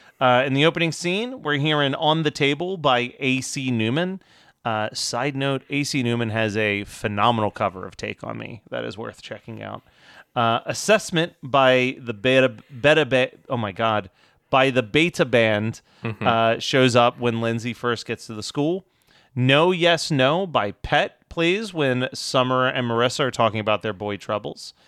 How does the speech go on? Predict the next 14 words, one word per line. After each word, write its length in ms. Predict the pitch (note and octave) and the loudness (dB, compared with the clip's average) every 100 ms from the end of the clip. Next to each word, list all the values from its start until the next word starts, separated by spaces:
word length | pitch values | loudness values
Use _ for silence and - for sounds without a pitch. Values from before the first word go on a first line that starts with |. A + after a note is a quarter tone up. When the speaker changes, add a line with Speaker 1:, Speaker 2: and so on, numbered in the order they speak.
| _ _ _ - | _ _ _ 2
Speaker 1:
Uh, 160 | B2 | 2
Faded 640 | A2+ - - E3+ G#3+ A3 C#3 | 2 -4 -2 0 0 -4 -4
Beauty 240 | D3+ G#3+ | -2 -2
Queens 480 | D#3+ - D3 C#3+ D3+ | -4 -4 0 0 0
by 140 | C3 A#2+ | 0 0
the 140 | A#2 | 0
Thrills 480 | - B2 C3 C3 A#2+ | 0 4 4 4 0
play 400 | - A#2+ A#2 B2+ | 0 4 4 4
when 180 | B2 A2 | 2 0
Seth 300 | - B2 - | 2 0 2
finally 420 | B2 A#2+ A#2 A#2 | 0 2 0 -2
earns 360 | A#2 A#2+ A2+ A2 | -2 -2 -2 -6
his 160 | A2 | -10
tickets. 560 | - D3+ G3 G3+ - | -8 -8 -8 -10 -12